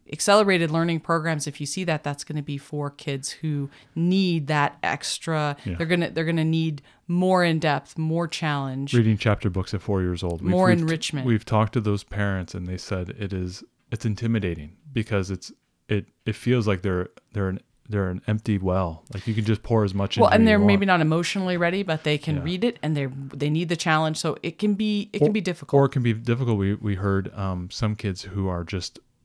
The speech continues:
Speaker 2: unbelievably gifted at reading. Um, all of a sudden at ten years old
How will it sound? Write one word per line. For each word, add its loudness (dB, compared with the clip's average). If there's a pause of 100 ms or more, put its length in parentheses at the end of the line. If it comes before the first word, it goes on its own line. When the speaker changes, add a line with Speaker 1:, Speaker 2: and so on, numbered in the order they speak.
(120)
Speaker 2:
unbelievably 2
gifted -4
at -4
reading. -2 (720)
Um, -2 (160)
all 0
of -4
a -4
sudden -2
at -6
ten -4
years -4
old 0